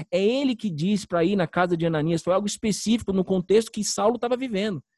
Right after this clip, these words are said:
em Israel naquela época. Você tá vivendo um contexto, você tá vivendo uma fase da sua vida. A única coisa que você pedi-, precisa pedir pra ele é, "Eu quero ser amado por você, Jesus." Se é uma verdade nesse evangelho,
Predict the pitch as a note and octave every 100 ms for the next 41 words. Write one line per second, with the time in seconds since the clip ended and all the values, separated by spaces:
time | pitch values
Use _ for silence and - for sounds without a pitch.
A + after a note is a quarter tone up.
0 | - G#3 G#3 A#3 G3+ A3 A3+ C4 A#3 A#3
1 | - - _ _ _ F#3 G3 C#4+ - C4+
2 | G3 F3 D#3+ D3+ C#3 B2+ C3+ D#3 D#4+ D#4+
3 | A3+ F#3 D#3+ D3+ C#3+ C3+ C#3 C#3 C3+ C3+
4 | A#2+ A2+ G2+ _ _ _ _ _ - -
5 | G3 D4 C4+ A#3+ A3 F#3+ E3+ F#3 - D#3
6 | G#3+ F#3 F#3+ E3+ F3+ G#3+ D#3+ - G#3+ A3
7 | G3 G3+ - G#3 G3+ F3+ F3 - G3+ B3
8 | - C4+ F4+ D#4 C3+ A#2 - _ - -
9 | - G#3+ A#3 D#4 C#4+ A3 G3 E3+ D3+ D3
10 | D3+ D3 D3 C#3 B2 A#2+ A#2 D3